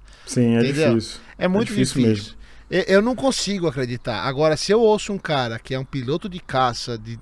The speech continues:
Speaker 2: alto nível do exército americano, aí eu, aí eu falo, "Pô, peraí, então realmente, se esse cara viu, é porque alguma coisa tem aí, não é possível."
Speaker 1: Sim.
Speaker 2: E aí agora, ainda mais agora, né, que o governo tá,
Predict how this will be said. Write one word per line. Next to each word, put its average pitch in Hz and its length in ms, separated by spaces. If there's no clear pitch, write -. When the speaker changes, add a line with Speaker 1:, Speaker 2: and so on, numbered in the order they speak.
Speaker 2:
alto 196 380
nível 143 500
do 117 120
exército 131 340
americano, 131 640
aí 131 300
eu, 165 180
aí 147 240
eu 170 80
falo, 139 240
"Pô, 127 240
peraí, 123 340
então 120 280
realmente, 131 880
se - 240
esse 180 280
cara 156 380
viu, 147 560
é 180 80
porque 185 1000
alguma 180 420
coisa 175 400
tem 262 240
aí, 226 280
não 120 80
é 151 60
possível." 135 440
Speaker 1:
Sim. - 300
Speaker 2:
E 139 100
aí 160 220
agora, 170 720
ainda 160 280
mais 202 240
agora, 170 480
né, 143 300
que 151 160
o 135 60
governo 147 560
tá, 151 360